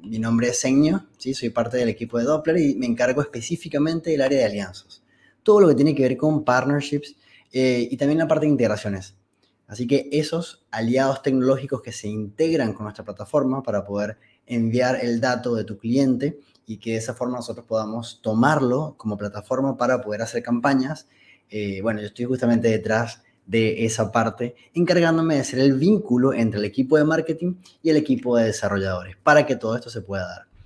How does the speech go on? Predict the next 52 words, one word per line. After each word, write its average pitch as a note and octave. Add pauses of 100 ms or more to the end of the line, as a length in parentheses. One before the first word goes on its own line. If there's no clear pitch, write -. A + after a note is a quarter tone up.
(200)
Así A#2
que B2+
hoy E3
voy A#2
a B2
estar A#2+
acá C3+ (260)
arrancando C3
específicamente B2
con A#2+
esto A2+
que A2+
tiene G#2+
que A2
ver G#2+
con A#2+
el B2
workshop D3
uno, G3+
donde C#3+
vamos B2+
a B2
ver, B2 (140)
entonces, A2+
como A#2+
te G#2+
comentaba, A#2
uno, D#3
que B2+
es -
el A#2
email A2
marketing. C3+ (600)
Dos, E3
vamos D#3+
a B2+
ver A#2
también B2+
un B2+
poco B2+
lo A#2+
que A2
es G#2
el A#2
embudo A2
de A2+
conversión G#2
aplicado A2+
específicamente A2+
a G#2+
tus A2+
campañas, D3